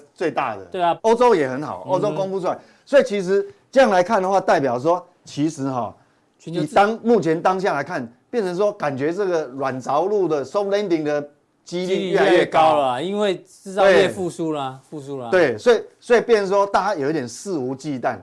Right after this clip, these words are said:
Speaker 2: 嗯。
Speaker 1: 也因为肆无忌惮，所以变成F E D，我告诉你，一定继续升息。
Speaker 2: 是。
Speaker 1: 所以这个是两面刃的，你知道吗？
Speaker 2: 嗯哼。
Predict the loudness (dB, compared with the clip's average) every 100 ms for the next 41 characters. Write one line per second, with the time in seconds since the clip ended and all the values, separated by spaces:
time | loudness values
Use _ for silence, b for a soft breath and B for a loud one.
0 | _ -16 -10 -2 0 2 2 0 0 0
1 | 0 0 -2 -2 0 0 0 -2 -2 -2
2 | -2 -2 -4 -2 -4 -4 -2 -2 0 0
3 | -2 0 0 -2 -8 -16 -16 -16 -16 -4
4 | -4 0 0 0 2 2 2 2 2 4
5 | 2 2 -2 -6 0 0 0 -6 -8